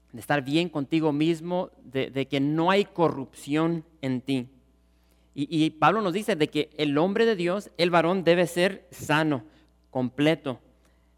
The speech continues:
saludable ¿en qué? En la fe, saludable en la fe.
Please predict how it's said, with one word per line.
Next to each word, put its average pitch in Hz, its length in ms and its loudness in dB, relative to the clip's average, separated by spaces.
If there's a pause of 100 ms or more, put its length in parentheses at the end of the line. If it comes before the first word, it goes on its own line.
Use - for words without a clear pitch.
(100)
saludable 151 1000 0
¿en 135 100 -2
qué? 135 420 -4
En 127 120 -6
la 117 140 -4
fe, 202 240 -6 (120)
saludable 139 500 -2
en 165 40 -2
la 151 80 -2
fe. 165 180 -4